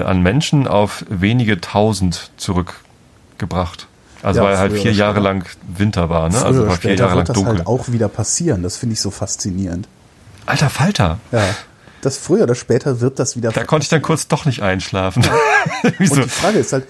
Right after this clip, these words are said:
Speaker 2: die,
Speaker 1: äh,
Speaker 2: die Frage, die ich mir da immer stelle, ist, sind wir technisch gut
Speaker 1: Yellowstone ist
Speaker 2: genug,
Speaker 1: überfällig?
Speaker 2: sind wir technisch gut genug ausgestattet, um das zu überleben?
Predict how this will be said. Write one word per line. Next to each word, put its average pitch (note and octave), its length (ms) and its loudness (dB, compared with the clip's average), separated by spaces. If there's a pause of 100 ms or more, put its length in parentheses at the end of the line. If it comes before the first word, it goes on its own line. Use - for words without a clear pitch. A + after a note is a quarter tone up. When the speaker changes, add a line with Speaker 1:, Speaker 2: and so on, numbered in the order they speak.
(200)
Speaker 2:
die, B2+ 60 -2
Speaker 1:
äh, A2 240 4
Speaker 2:
die G2+ 60 2
Frage, A#2 280 -2
die G3 60 -2
ich F#3 100 -6
mir D#3+ 80 2
da D3 100 2
immer C3 180 -2
stelle, C3+ 280 -2
ist, - 200 -4 (960)
sind A2+ 320 -6
wir F#3+ 280 0 (1160)
technisch - 360 0
gut G#2 60 2
Speaker 1:
Yellowstone A#2+ 440 2
ist - 100 2
Speaker 2:
genug, B2 80 -4
Speaker 1:
überfällig? C3+ 640 2
Speaker 2:
sind - 180 2
wir D#3+ 160 2
technisch E3+ 440 0
gut - 160 -4
genug C#3 220 2
ausgestattet, - 680 -2
um C3 120 -2
das B2 180 0
zu - 120 -2
überleben? F#2 500 -4